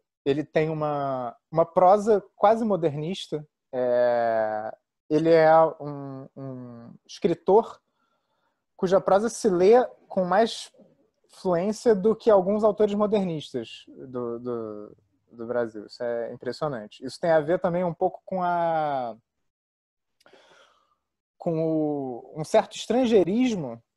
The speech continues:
que ele tinha, né? Porque você lê o, o, o português do século dezenove brasileiro, é aquele português ainda meio gongórico,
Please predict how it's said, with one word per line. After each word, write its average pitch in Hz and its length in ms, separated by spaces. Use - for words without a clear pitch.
que - 180
ele 175 160
tinha, 120 300
né? 117 120
Porque - 180
você 139 240
lê 151 160
o, 170 280
o, 135 240
o 123 220
português 135 840
do 127 160
século 131 380
dezenove 127 420
brasileiro, 123 560
é 113 100
aquele 143 260
português 143 560
ainda 156 280
meio 151 460
gongórico, 139 1200